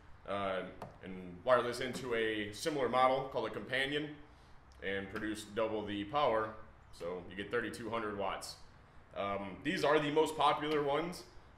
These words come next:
I mean, let, let's face it, I haven't been doing this YouTube thing for very long, so I'm gonna grab the best shit I can. Uh, and the reason they're the most popular is because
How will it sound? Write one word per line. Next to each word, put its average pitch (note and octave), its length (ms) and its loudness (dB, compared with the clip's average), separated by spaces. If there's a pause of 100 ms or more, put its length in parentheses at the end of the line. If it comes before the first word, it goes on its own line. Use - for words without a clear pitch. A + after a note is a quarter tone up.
(120)
I - 40 -8
mean, G#2+ 100 -4
let, G#2+ 180 -2
let's G2 200 -14
face G#2+ 300 0
it, - 40 -10
I E2 100 -4
haven't F2+ 220 -6
been G#2 140 -6
doing A2 160 -2
this G2+ 80 -4
YouTube B2 360 -4
thing A2+ 200 -4
for G#2+ 80 -8
very G#2+ 200 2
long, A2+ 220 2
so F#2+ 100 -8
I'm G2+ 60 -4
gonna G2+ 140 -4
grab G#2 240 -2
the F#2+ 60 -4
best G#2 260 -2
shit A#2+ 120 -2
I F2+ 120 2
can. A#2 380 -2 (460)
Uh, G2 280 4 (520)
and C#3+ 120 -2
the F#3 40 -2
reason G#3+ 220 2
they're D3+ 120 6
the D3 40 4
most D3+ 200 4
popular D3+ 360 8
is C3 80 2
because B2 600 0